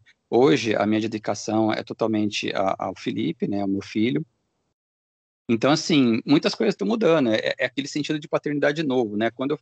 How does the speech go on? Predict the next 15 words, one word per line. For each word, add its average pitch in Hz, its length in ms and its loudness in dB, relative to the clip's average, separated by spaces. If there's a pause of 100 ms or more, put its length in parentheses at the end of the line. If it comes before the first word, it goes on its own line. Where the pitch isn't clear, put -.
fui 139 180 0
pai 113 220 -2
pela 117 180 -2
primeira 107 280 -2
vez, 123 180 -2
eu 147 80 2
era 156 120 2
muito 135 300 -2
novo, 95 200 -4
eu 90 40 -10
tinha 110 220 -2
vinte 123 220 -2
e - 40 -6
um 110 120 2
anos. - 400 -6